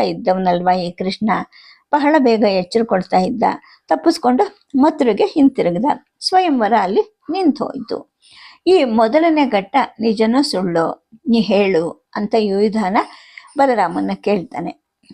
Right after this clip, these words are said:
ಆಗ ಅವನು ಹೇಳ್ತಾನೆ, "ನಾನು ಮಥುರೆಯನ್ನು ಕಾಯ್ತಾ ಇದ್ದಿದ್ ನೆನಪಿದೆ, ಕೃಷ್ಣ ಹೋಗ್ ಬಂದದ್ದು ನೆನಪಿದೆ. ಆಯ್ತು, ಮುಂದೆ ಹೇಳು" ಅಂತ ಬಲರಾಮ ದವಡೆಯ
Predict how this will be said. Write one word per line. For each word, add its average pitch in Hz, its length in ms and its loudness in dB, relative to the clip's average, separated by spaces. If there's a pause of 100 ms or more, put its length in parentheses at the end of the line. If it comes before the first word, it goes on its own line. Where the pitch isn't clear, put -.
(300)
ಆಗ 226 200 0 (2250)
ಅವನು 247 160 2
ಹೇಳ್ತಾನೆ, 175 600 -2 (400)
"ನಾನು 262 600 0 (320)
ಮಥುರೆಯನ್ನು 233 680 2
ಕಾಯ್ತಾ 208 380 -2
ಇದ್ದಿದ್ 190 340 0
ನೆನಪಿದೆ, 151 840 -2
ಕೃಷ್ಣ 269 380 0
ಹೋಗ್ 214 340 0
ಬಂದದ್ದು 202 680 -2
ನೆನಪಿದೆ. - 800 -4
ಆಯ್ತು, - 760 -4
ಮುಂದೆ 240 240 2
ಹೇಳು" - 500 -2 (520)
ಅಂತ 214 280 -2
ಬಲರಾಮ 190 540 0 (640)
ದವಡೆಯ 240 480 2